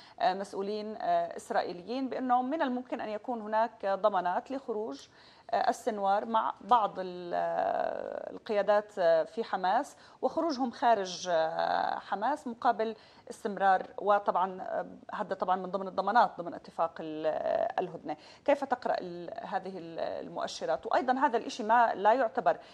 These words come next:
بعض النقاط الإيجابية برؤية أمريكا لاتفاق الهدنة، وبالتالي الدفع والضغط باتجاه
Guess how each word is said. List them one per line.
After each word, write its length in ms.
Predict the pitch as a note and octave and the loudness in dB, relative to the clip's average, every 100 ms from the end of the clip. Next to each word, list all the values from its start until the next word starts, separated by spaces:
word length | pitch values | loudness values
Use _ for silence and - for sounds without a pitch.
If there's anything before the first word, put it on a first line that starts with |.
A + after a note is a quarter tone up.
| - - | -12 0
بعض 500 | G3 F#3+ F#3 A#3 - | 2 4 6 6 4
النقاط 640 | A3 F#3 - G#3 G#3 - - - E3 - - | 0 -2 4 4 4 0 -4 2 4 4 0
الإيجابية 760 | - G3+ F#3+ E3+ F#3 A3 C#4 A3+ E3 | -4 -6 -4 -4 -4 -4 -4 -6 -8
برؤية 880 | G3+ G3+ G3 - - - A3+ G3+ - F#3+ | -4 -2 -2 -2 -4 -2 0 -2 -2 -2
أمريكا 580 | E3+ - G3 F#3+ - | -2 -2 -4 -6 -4
لاتفاق 680 | G3+ - F#3 - - F#3 F#3 | -6 -4 -6 -6 -2 -2 0
الهدنة، 340 | F3 G3+ A3+ | -4 -2 -2
وبالتالي 360 | F#3+ F3+ G3+ G3 | -2 0 0 0
الدفع 460 | E3+ E3+ B3 G3+ C#3+ | 2 4 6 4 2
والضغط 520 | E3 E3 G#3+ A3 A3 | -2 4 4 4 -2
باتجاه 500 | F3 F#3+ F3 G#3 | -8 -8 2 4